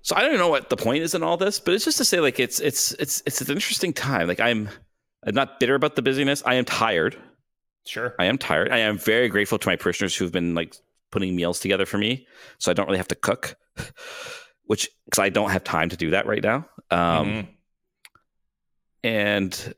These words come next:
Speaker 1: uh, and I, you know, and I want, I know what I need to do. I think it's interesting because I also know that, 'cause, like, some people do wanna do some things,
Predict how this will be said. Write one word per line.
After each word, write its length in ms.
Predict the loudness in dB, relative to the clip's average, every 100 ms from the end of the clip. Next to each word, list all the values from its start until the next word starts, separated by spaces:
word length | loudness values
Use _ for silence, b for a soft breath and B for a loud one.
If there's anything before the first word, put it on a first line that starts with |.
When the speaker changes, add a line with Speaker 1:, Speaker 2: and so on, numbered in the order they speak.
| _
Speaker 1:
uh, 500 | -2 2 2 2 0 -4 -12 _ _ _ _ _ _ _ -4
and 120 | -2
I, 240 | 0 -2 -10 -6
you 160 | -2
know, 140 | 0 0
and 160 | 2
I 80 | 2
want, 300 | 2 2 -2 -8 -2
I 60 | 0
know 120 | 2
what 100 | 4
I 40 | 2
need 140 | 0
to 60 | 0
do. 100 | -2
I 60 | 0
think 400 | 0 -2 -4 -16 B B B
it's 180 | -2
interesting 520 | -2 0 -2 0 0 -2
because 300 | 0 0 2
I 100 | 2
also 360 | 2 0 0
know 400 | 0 2 2 0
that, 340 | 0 0 -2 -6 b b -4
'cause, 140 | 0
like, 220 | -2 -2
some 180 | -2 0
people 180 | 0 0
do 160 | 0
wanna 200 | 0 0
do 120 | -2 -2
some 180 | -4
things, 540 | -6 -8 -8 -10 -12